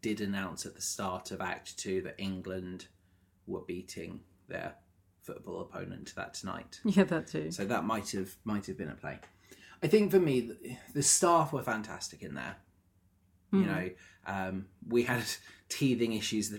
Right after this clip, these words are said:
Speaker 1: with, with the scanning of the barcode on your phone, and the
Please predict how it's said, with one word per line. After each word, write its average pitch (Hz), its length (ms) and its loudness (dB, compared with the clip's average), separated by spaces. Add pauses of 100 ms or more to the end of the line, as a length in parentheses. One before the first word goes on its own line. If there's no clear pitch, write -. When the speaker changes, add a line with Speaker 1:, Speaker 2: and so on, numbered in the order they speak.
Speaker 1:
with, 104 260 -2
with 107 240 -6
the 101 80 -6
scanning 104 360 0
of 95 60 -4
the 101 80 -8
barcode 98 480 0
on 98 120 -2
your 92 160 -4
phone, 104 680 0 (400)
and 92 580 -4 (720)
the 95 360 -4